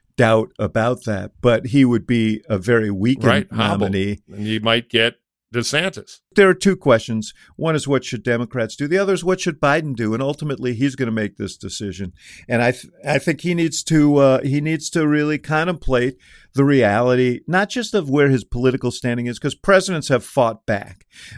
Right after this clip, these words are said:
Speaker 1: Uh, for, and you laid out a path there, uh, Murphy, to just make the Republicans a foil 'cause they're too damn extreme. But it, you know, the age thing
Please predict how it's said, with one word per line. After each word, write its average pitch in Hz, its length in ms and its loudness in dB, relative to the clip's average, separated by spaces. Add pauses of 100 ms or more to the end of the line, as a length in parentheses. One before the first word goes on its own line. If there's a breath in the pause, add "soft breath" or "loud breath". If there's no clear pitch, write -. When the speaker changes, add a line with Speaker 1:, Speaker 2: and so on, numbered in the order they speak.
Speaker 1:
Uh, 120 320 0
for, 160 200 0
and 131 260 2
you 143 200 6
laid 143 240 4
out 151 220 6
a 139 40 4
path 101 460 0
there, 104 380 -6
uh, 104 260 -6
Murphy, 110 320 -6
to 127 140 -2
just 120 340 -10
make 113 300 -4
the 117 100 -6
Republicans 110 680 -4
a 104 40 -12
foil 180 360 0
'cause - 180 -6
they're 110 100 -6
too 131 240 -2
damn 117 300 -2
extreme. 131 640 -4 (400 loud breath)
But 131 300 4 (320)
it, 143 380 -2
you 147 160 -2
know, 127 160 0
the 120 240 -2
age 208 300 0
thing 156 340 -4